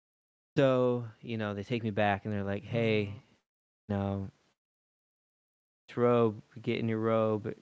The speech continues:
Speaker 1: and, uh, sit on the bed and whatever." Well, you have to have a driver. So Kayla came, and she came with me, and they said, "Are you gonna be in the lobby or are you gonna be in the car?"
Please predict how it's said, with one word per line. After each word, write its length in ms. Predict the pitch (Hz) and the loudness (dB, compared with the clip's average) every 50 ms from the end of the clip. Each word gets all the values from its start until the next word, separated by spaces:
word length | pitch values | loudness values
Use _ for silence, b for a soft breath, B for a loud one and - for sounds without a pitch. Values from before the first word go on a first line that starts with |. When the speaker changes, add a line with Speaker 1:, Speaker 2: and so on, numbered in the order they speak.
| - - - - | -16 -20 -12 -6
Speaker 1:
and, 340 | 131 113 107 104 107 104 | -4 -2 -2 -2 -2 -2
uh, 260 | 104 101 101 104 104 - - - _ | -4 -4 -6 -8 -8 -10 -12 -14 _
sit 220 | - - - 110 110 | -10 -6 -4 -2 -2
on 100 | 104 101 | -2 -4
the 60 | 98 | -4
bed 240 | 95 110 104 101 101 | -4 -6 -6 -4 -6
and 100 | 101 101 | -6 -8
whatever." 400 | 101 98 101 101 98 101 101 101 B B B B B B B _ _ - | -8 -8 -8 -8 -8 -8 -10 -10 B B B B B B B _ _ 2
Well, 320 | 110 110 104 104 107 - - | 2 2 2 0 -2 -4 -4
you 160 | 139 123 123 | 0 2 2
have 100 | 120 - | 2 4
to 60 | 127 | 2
have 100 | 117 104 | 0 0
a 40 | 104 | 0
driver. 600 | 101 110 117 110 107 110 104 110 113 120 127 139 - | 0 2 4 4 4 4 4 2 0 0 -2 -6 -10
So 220 | - - 117 107 | -10 -6 -6 -6
Kayla 520 | - - 117 117 113 110 110 107 107 104 - | -4 -2 0 0 0 0 0 -2 -4 -4 -8
came, 380 | - - 110 107 104 104 104 104 | -8 -6 -4 -2 -2 -2 -2 -4
and 160 | 101 101 98 | -4 -6 -8
she 220 | - - - - 104 | -10 -12 -16 -16 -10
came 180 | - 107 104 | -8 -6 -6
with 180 | 104 98 - - | -6 -6 -6 -4
me, 240 | 110 110 107 110 - | -4 -4 -4 -4 -4
and 240 | 113 110 107 104 104 | -4 -2 -2 -2 -2
they 100 | 107 104 | -2 -4
said, 300 | - - 107 104 104 - | -2 -2 -2 -4 -2 0
"Are 80 | 117 117 | 0 2
you 80 | 113 | 4
gonna 120 | 110 113 110 | 4 4 4
be 140 | 107 113 110 | 4 2 2
in 60 | 104 | 2
the 80 | 104 101 | 2 0
lobby 300 | 104 110 113 120 127 131 | 2 2 2 4 2 2
or 20 | |
are 40 | 127 | 0
you 100 | 120 120 | 0 0
gonna 80 | 117 110 | 2 2
be 80 | 117 | 2
in 80 | 110 107 | 2 0
the 60 | 107 | 0
car?" 500 | - - 127 127 123 107 101 95 - - | 0 2 2 4 4 4 2 0 -4 -6